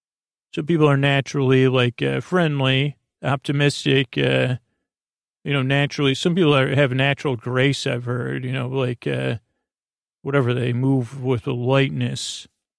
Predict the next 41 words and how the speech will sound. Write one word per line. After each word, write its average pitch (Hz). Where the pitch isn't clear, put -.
uh, 131
naturally 139
kind. 131
Uh, 127
there's 151
a 160
lot 180
of 151
good, 156
na-, 156
na-, 156
I, 165
I'm 147
naturally, 147
a 135
ta-, 160
uh, 143
I 151
na-, 151
I -
tangle 156
things 139
naturally. 135
Like, 147
if, 143
if 147
I 151
was 156
with 139
Watson 139
and 131
Holmes 135
and 131
I 120
had 127
a 120
sidekick, 131
it'd 123
say, 127
"N-, 147
ta-, 170